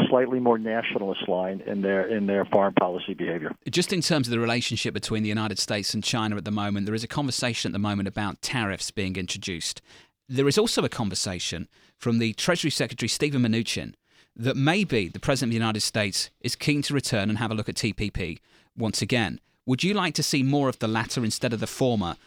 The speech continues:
Speaker 2: to address the economic power of China? <laughs>
Speaker 1: Oh, absolutely. Get a, the United States decision in the first week of this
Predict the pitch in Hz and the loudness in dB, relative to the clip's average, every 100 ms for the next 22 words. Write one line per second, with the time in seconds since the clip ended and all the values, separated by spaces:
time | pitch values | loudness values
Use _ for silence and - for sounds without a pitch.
0 | _ - 120 110 127 - 123 117 123 110 | _ -2 -2 2 0 4 4 4 2 0
1 | 104 131 107 104 - 110 135 120 - - | 0 0 0 0 2 4 6 4 2 -10
2 | _ - - - - _ - - - - | _ -14 -14 -14 -14 _ -16 -12 -12 -12
3 | - - 294 190 - 143 147 107 104 160 | -4 6 8 10 8 8 8 6 0 0
4 | 156 160 139 131 160 160 170 180 165 165 | 2 0 -2 -2 0 4 4 4 4 2
5 | - 123 - 139 131 117 110 131 127 - | 2 -2 0 0 0 -4 0 2 2 0
6 | 120 113 104 | -2 0 0